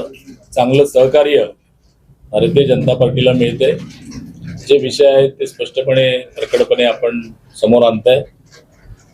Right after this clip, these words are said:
आमच्या चांगल्या कामाला प्रसिद्धी देताय, म्हणून आपल्या सगळ्यांना खरं तर धन्यवाद देतो. चारही ठिकाणी भारतीय जनता पार्टी स्वबळावर निवडणूक लढते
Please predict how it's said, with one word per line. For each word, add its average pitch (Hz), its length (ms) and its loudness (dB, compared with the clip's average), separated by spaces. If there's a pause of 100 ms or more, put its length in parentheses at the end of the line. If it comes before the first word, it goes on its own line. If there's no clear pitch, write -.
(140)
आमच्या 107 260 -2
चांगल्या 120 260 2
कामाला 120 300 0
प्रसिद्धी 135 460 -2
देताय, 110 340 0 (840)
म्हणून 120 220 2
आपल्या 127 240 2
सगळ्यांना 120 640 0 (760)
खरं 104 100 -4
तर 107 180 -4
धन्यवाद 110 400 0
देतो. 120 400 -2 (1800)
चारही 139 300 4
ठिकाणी 170 680 2 (520)
भारतीय 135 400 0
जनता 147 320 2
पार्टी 151 720 -2 (340)
स्वबळावर 139 600 4
निवडणूक 135 440 2
लढते 120 360 0